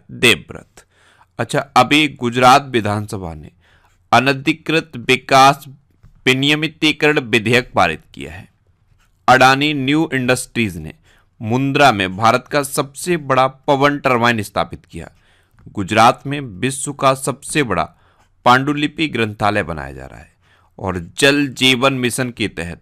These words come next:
शत प्रतिशत घरेलू नल कनेक्शन वाला राज्य गुजरात बना है। अच्छा, गुजरात में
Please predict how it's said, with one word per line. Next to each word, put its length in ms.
शत 440
प्रतिशत 640
घरेलू 540
नल 360
कनेक्शन 460
वाला 240
राज्य 360
गुजरात 520
बना 220
है। 220
अच्छा, 200
गुजरात 540
में 140